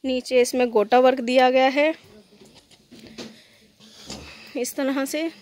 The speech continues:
देखिए कितना खूबसूरत piece है ये। पूरा embroidery work हुआ हुआ है,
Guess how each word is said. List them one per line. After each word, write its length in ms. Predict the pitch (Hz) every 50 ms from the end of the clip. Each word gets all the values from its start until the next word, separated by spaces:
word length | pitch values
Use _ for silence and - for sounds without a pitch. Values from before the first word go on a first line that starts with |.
| _ - -
देखिए 280 | 226 226 - 196 175
कितना 400 | 202 - - 294 - - 320 320
खूबसूरत 560 | 320 - 285 277 - - 285 269 269 269 262 -
piece 280 | - 226 220 - -
है 100 | 208 175
ये। 160 | 175 143 - - _ _ _ _ - - - - - - _ _ _ -
पूरा 580 | 262 240 247 254 247 247 254 254 247 262 269
embroidery 460 | 262 262 247 233 240 240 226 233 247 247
work 240 | 247 247 240 226 233
हुआ 200 | 247 233 233 233
हुआ 160 | 233 240 240
है, 260 | 247 269 262 294 302